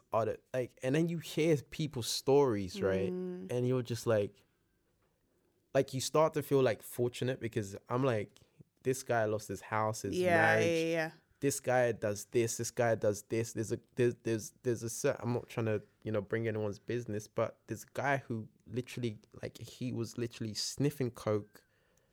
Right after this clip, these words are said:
Speaker 1: and he would, he'd have to bet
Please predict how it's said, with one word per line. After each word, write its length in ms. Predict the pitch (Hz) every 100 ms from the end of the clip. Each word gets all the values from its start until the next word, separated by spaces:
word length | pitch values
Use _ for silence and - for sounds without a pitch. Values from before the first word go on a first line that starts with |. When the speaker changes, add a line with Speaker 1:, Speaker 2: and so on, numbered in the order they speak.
| _ _ _ _ _ _ _ _ _ -
Speaker 1:
and 160 | 110 107
he 200 | - 107
would, 320 | 104 101 - - _ _
he'd 260 | - 127 110
have 380 | - 139 143 -
to 180 | 123 98 - 110 -
bet 260 | 120 123